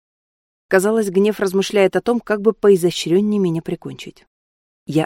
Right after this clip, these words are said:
отвечу, но позже». «Сейчас». Я настаивала на своём, так что принц закатил глаза,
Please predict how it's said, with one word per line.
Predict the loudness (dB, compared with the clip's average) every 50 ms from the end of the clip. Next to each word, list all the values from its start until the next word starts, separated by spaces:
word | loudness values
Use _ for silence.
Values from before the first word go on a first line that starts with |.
| -2
отвечу, | -8 -12 -8 -6 -4 -4 -4 -4 -6 -10 -14 -14 -14 -18 -18 _ _ _ _ _ _ _
но | -2 2 2 2 0
позже». | -2 _ -6 -6 -6 -6 -12 -16 -16 -18 -18 -20 _ _ _ _ _ _ _ _ _ _ _ _ _ _ _ _
«Сейчас». | -14 -6 -4 -4 -4 -4 -4 -4 -2 -2 -2 -4 -6 -8 -10 -12 -12 -16 _ _ _ _ _ _ _ _ _ _ _ _ _ _ _ _
Я | 0 2 4
настаивала | 4 2 0 0 2 2 4 4 2 2 0 0
на | -2 -2 -4
своём, | -4 -4 -2 -2 0 0 -2 -2
так | -4 -4 -6 -6
что | -4 -6 -4
принц | -2 0 0 0 -2 -4 -8 -6
закатил | -4 -4 -2 -2 -2 -2 -2 -4 -2
глаза, | -4 -4 -8 -8 -6 -6 -6 -6